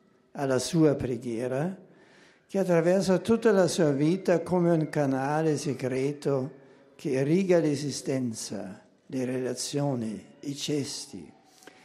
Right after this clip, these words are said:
e che lo guida con progressiva fermezza al dono totale di sé, secondo il progetto di amore di Dio Padre.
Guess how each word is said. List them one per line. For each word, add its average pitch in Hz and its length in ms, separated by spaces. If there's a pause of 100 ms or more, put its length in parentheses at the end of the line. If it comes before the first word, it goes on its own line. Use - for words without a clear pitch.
(160)
e 170 160
che 208 160
lo 196 120
guida 214 380
con 190 220
progressiva 175 640
fermezza 147 760
al 131 120
dono 143 320
totale 131 560
di 123 180
sé, 160 340 (680)
secondo 196 500
il 185 140
progetto 165 560
di 156 160
amore 135 500
di 143 160
Dio 127 280
Padre. 101 600